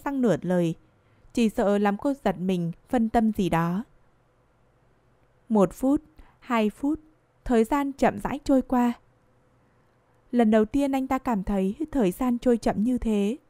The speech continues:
Một lúc sau, rốt cuộc cũng nhìn thấy gương mặt Nhiếp Nhiên ở gần ngay trong gang tấc. Anh ta lập tức vươn tay ra. "Nào, để tôi kéo cô lên."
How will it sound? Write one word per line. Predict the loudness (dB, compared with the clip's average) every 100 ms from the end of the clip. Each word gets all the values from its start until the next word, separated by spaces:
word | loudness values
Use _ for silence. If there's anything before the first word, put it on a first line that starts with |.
| _ _ _ _ _ _ _ _ _ _ 2
Một | 4
lúc | 6 2
sau, | 0 2 2 0 -6
rốt | -2 -2 0
cuộc | 0 2 0 _ _ 0
cũng | 0 2
nhìn | -2
thấy | -2 -2
gương | -2 0
mặt | -2 -4
Nhiếp | -8 -6
Nhiên | -2 -2
ở | 0 -2 0
gần | -2 -2 -2
ngay | -2
trong | -2 -2
gang | 0 -2
tấc. | -2 -4 -4 _ _ _ _ _ _ 0
Anh | 2 4
ta | 2 2 2
lập | 2 0 _
tức | -4 -2
vươn | -2 0
tay | 0 -2
ra. | 0 -2 -4 -8 _ _ _ _ _ _ _ _ _ _ _ _ _
"Nào, | 2 4 2 -2 _
để | 2 4
tôi | 4 2
kéo | 4 2
cô | 4 2
lên." | 4 2